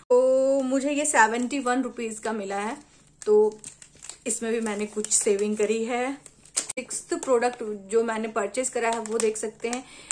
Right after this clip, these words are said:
ये color bar का beauty blender है। ये देखें, और ये बहुत ही अच्छा beauty blender है। मैंने बहुत सारे product use किए हैं, मुझे color bar का product बहुत पसंद आता है।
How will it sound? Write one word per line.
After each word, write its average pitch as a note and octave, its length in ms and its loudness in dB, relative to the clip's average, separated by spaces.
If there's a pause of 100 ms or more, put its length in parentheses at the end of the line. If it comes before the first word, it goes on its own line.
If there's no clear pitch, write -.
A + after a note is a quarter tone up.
(140)
ये B3+ 120 -2
color A#3+ 400 0
bar A3 300 2
का A#3+ 180 -2
beauty A3 420 -4
blender G3 460 -6
है। G3 300 -12
ये G3 100 -8
देखें, G#3 320 -10 (580)
और B3 140 0
ये C4 100 -2
बहुत A#3 360 -4
ही B3+ 40 -2
अच्छा A3+ 220 0
beauty G#3+ 320 -2
blender G#3 300 -4
है। A3 60 -2
मैंने A3 260 -6
बहुत G#3 200 -6
सारे A3 160 -8
product G#3 400 -4
use G3+ 200 -8
किए G#3+ 100 -4
हैं, G#3 80 -6
मुझे G3+ 260 -6
color G3+ 280 -6
bar F#3+ 220 -10
का G3+ 80 -12
product F#3+ 320 -10
बहुत F3+ 240 -12
पसंद F3+ 280 -12
आता E3+ 160 -14
है। - 60 -20